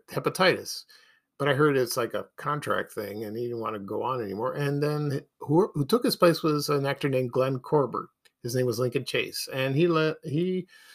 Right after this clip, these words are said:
started towards the end of the third season to the fourth, and then it went off the air. I can understand why, because, um, Martin Milner and George Maharis had good chemistry together. It was wonderful like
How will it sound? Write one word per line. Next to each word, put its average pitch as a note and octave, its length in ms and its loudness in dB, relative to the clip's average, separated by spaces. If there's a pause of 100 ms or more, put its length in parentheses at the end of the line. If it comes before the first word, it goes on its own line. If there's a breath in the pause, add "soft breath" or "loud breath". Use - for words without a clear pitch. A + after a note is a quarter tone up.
(120)
started D3 300 4
towards F#3+ 280 6
the E3+ 160 6
end D#3+ 160 6
of C#3 160 0
the B2 140 0
third D3+ 280 2
season C3 540 0
to B2 200 0
the A2+ 100 2
fourth, B2 480 0
and A#2 220 -2
then A#2 140 0
it A2+ 80 -2
went A2 160 -2
off G#2 160 -4
the G#2 180 -4
air. G#2 220 -6 (140)
I A2 60 -16
can A#2 180 -4
understand G2+ 400 -6
why, G2+ 360 -4
because, A#2 380 -4
um, A2+ 440 0 (400)
Martin E3 240 6
Milner D#3 260 8
and C#3+ 100 4
George C#3+ 260 2
Maharis C3 340 -2
had A#2 120 -4
good C#3+ 180 2
chemistry G#2 600 -4
together. G#2 480 -6 (960)
It - 40 -16
was A#1 220 -14
wonderful - 560 -10 (200)
like - 100 -20